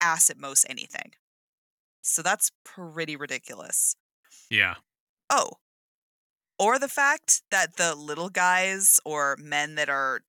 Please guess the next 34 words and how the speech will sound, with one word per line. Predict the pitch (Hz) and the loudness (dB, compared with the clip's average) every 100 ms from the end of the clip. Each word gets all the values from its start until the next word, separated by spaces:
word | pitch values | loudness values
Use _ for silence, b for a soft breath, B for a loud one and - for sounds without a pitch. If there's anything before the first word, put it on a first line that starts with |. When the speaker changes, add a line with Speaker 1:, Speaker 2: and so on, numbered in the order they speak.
| - | -6
Speaker 1:
like, | 131 | -2
smaller | - - 175 180 | 2 2 0 -2
in | 170 | 0
stature | - 170 151 - 165 | 0 4 2 0 -4
or | 143 127 | -4 -4
timid, | - - 190 170 165 160 160 175 b b | -2 -2 0 -2 0 -2 -4 -8 b b
they | 202 269 | -8 -4
are | 262 240 _ _ _ | -4 -6 _ _ _
constantly | - - 226 233 - 226 226 | -18 -8 -6 0 2 2 -2
the | 196 | -8
ones | 170 160 156 156 | -6 -6 -2 -2
that | 143 | -2
need, | 143 147 | -6 -10
quote-unquote, | - 165 156 147 165 131 | -8 -6 -6 -8 -12 0
saving | - - 175 175 165 156 | 6 6 4 -2 -8 -4
by | 151 | 0
Superboy | 147 - 160 151 147 143 | 2 2 -2 -14 -12 -10
in | 143 | -10
these | 143 139 131 | -10 -10 -10
really | 135 151 160 160 _ - | -12 -12 -10 -12 _ -6
odd, | 139 135 131 131 123 | -4 0 0 -2 -4
like, | 127 117 117 - - _ _ _ _ _ _ | -2 -2 -2 -6 -20 _ _ _ _ _ _
vague | 160 147 160 143 143 139 | -14 -6 -2 -2 -2 -8
ways. | 139 139 123 107 78 80 - - - _ _ - | -12 -8 -6 -6 -8 0 4 4 2 _ _ -6
Like, | 160 151 | -4 -4
they | 160 156 | -6 -6
need | 170 175 | -6 -6
to | |
get | 165 156 - _ | -2 -2 -4 _
physical | - 156 156 - 151 | -2 0 0 -2 -2
strength | - - 135 120 - | -2 0 -4 -4 -12
to | - | -12
be | 143 | -8
appreciated. | 117 - 135 - 135 110 - - | -10 -10 -8 -6 -6 -8 -12 -16